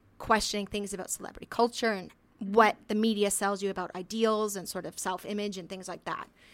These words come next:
And then, I would argue, by the time you're in your late teens, you're approaching adulthood,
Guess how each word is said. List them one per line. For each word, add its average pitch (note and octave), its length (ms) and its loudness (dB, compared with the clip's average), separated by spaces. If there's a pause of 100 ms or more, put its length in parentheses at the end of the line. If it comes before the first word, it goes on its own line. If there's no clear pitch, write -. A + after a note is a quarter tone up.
(260)
And G3 180 -2
then, A#3+ 420 6 (360)
I G#3+ 100 2
would G#3 100 2
argue, G3 320 0
by G3 140 -2
the F#3+ 80 -10
time B3+ 240 0
you're A3+ 80 2
in G#3 80 -2
your F#3+ 120 -4
late G3+ 240 2
teens, A3 340 2
you're G3 100 4
approaching G#3 460 0
adulthood, G3 580 4